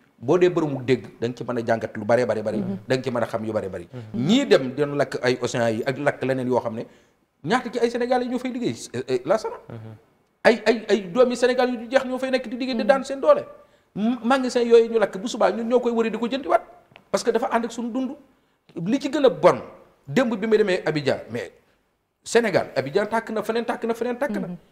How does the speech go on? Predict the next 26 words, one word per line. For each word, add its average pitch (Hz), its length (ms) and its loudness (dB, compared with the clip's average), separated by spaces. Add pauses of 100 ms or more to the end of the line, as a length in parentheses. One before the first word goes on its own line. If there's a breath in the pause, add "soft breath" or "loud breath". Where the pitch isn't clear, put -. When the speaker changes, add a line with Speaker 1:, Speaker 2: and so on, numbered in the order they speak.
(120)
Speaker 1:
Mais 170 120 2
bu 208 100 -2
ñu 254 60 -2
waxee 220 200 4
de 208 120 0
Sénégal, 214 420 -2
ñun 190 160 -6
Sénégal 240 480 -2
lañ 202 220 -2
doon 240 180 0
roy, 240 240 0
Sénégal 233 380 0
lañ 233 100 -2
doon 226 160 0
xool 226 220 4
réewu 233 200 0
teraanga. 233 320 4
Speaker 2:
Mhm, 226 140 -4
moom 208 100 -2
Speaker 1:
Sénégal 240 360 4
Speaker 2:
titre 190 120 2
bi, 240 60 0
Speaker 1:
nangam, 233 120 4
Speaker 2:
waaw. - 120 2
Speaker 1:
lii 254 80 2
fi 233 80 -4